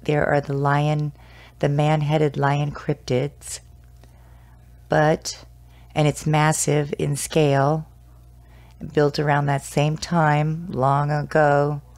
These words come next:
probably maybe antediluvian. And look what else was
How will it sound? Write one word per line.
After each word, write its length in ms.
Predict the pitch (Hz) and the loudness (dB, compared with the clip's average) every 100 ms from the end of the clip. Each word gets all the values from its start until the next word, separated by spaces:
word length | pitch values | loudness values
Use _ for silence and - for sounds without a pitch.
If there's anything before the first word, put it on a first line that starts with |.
| - - - - | -20 -20 -20 -20
probably 440 | - 139 139 139 | -10 -4 0 0
maybe 340 | 139 139 143 - | 0 -2 -2 -2
antediluvian. 1120 | 147 143 160 139 147 156 156 147 147 151 170 - - - - - - - - - - - - - | -4 -2 -2 -2 -2 0 2 0 -2 -2 -6 -10 -20 -20 -20 -20 -20 -20 -20 -20 -20 -20 -20 -8
And 560 | - 165 156 147 139 160 - | 2 4 4 0 -4 -10 -4
look 220 | 156 143 | -4 0
what 100 | 160 | 2
else 300 | 156 151 - - | 2 2 -4 -4
was 360 | 147 143 139 | -2 0 -2